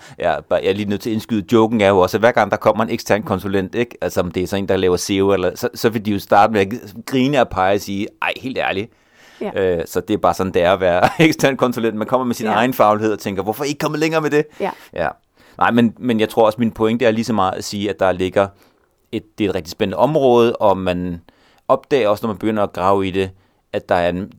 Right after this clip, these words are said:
Speaker 1: at der ligger en masse datakilder, man kan, man kan arbejde med at samle op. Og, og der, men også, at der ligger en krævende opgave i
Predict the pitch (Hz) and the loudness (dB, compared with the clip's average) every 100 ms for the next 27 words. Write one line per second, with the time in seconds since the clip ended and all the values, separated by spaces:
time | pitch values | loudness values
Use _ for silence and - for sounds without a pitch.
0 | - 82 92 95 143 220 165 101 104 98 | -10 -10 -4 0 2 2 2 0 0 -4
1 | 92 95 - 95 85 82 - 82 82 87 | -4 -6 -8 -8 -8 -10 -10 -10 -12 -12
2 | 95 - 78 87 90 85 85 87 78 80 | -12 -6 -4 -2 -4 -4 -8 -8 -8 -4
3 | 78 - 87 - 113 107 107 113 113 110 | -6 -6 -10 -2 0 2 2 2 2 2
4 | 104 123 110 104 104 120 98 87 - 107 | 2 0 0 0 2 0 0 -6 0 2
5 | 120 104 95 120 104 104 98 - | 4 4 2 0 -2 -2 -8 -14